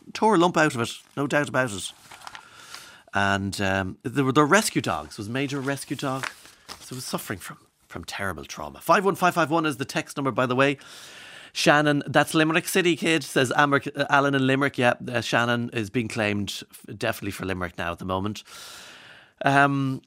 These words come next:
Oliver, "I went to, I made it to Dingle after watching Other Voices for years. There were queues outside the church for an hour, but I got in for Sigrid." Yes, that's part of this new season.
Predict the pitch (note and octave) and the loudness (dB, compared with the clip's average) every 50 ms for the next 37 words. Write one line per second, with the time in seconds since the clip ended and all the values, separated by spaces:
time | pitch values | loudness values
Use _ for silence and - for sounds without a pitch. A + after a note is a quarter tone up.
0 | - - - - E3 E3+ D#3+ D#3+ D#3 D#3+ E3 D3+ - F#3+ - E3+ E3+ G#3+ G#3+ A3 | -18 0 2 4 6 6 6 8 8 6 6 4 4 2 4 6 6 6 4 4
1 | D3 D#3 C#3+ - A#3+ A#3+ B3+ F3+ D3+ B2+ B2 B2 - D#3+ D#3 D#3 D#3 - D#3+ D#3 | 2 4 4 4 4 6 6 6 8 8 6 6 4 4 4 4 4 4 2 4
2 | D3 D#3+ D#3+ F3+ D#3 C#3+ E3 E3+ E3+ - - C3+ - - F3+ E3+ E3 F#3 G#3+ G#3+ | 4 4 4 4 4 6 6 4 4 4 0 -2 2 2 4 4 4 2 4 4
3 | G#3 F3+ C#3 D3+ D3+ D#3+ D#3 - - - F3+ G3 G#3+ A3 G#3 D#3+ E3 C#3 B2 - | 4 4 4 4 4 4 2 2 0 2 2 4 4 4 4 4 4 2 2 2
4 | - C3+ B2 A2 A2 - - E3 C#3+ C3 - - - C3+ A2+ B2+ B2+ C3+ C#3+ C3+ | 2 2 2 2 0 0 2 2 2 2 0 -2 -2 0 4 6 6 6 6 4
5 | A#2+ C#3 - C3 B2+ A2 D3 C#3 C#3+ C#3 C#3+ C#3 C3 - C3 A#2+ - - D#3+ D#3 | 4 6 6 6 6 6 6 6 6 6 4 4 2 0 -2 -4 0 4 4 4
6 | D3 A#2 C3 E3 E3+ C3 B2+ C3 D#3+ D#3+ - F3 - - - D#3 D3+ B2+ A#2+ B2+ | 4 4 4 4 4 4 2 0 0 0 -2 -6 -8 -2 0 0 0 2 0 -2
7 | C#3 - - C#3 C3 A#2+ - D3 C#3 C3 A#2+ C#3+ | -2 0 0 -2 -2 -2 0 0 0 0 0 -4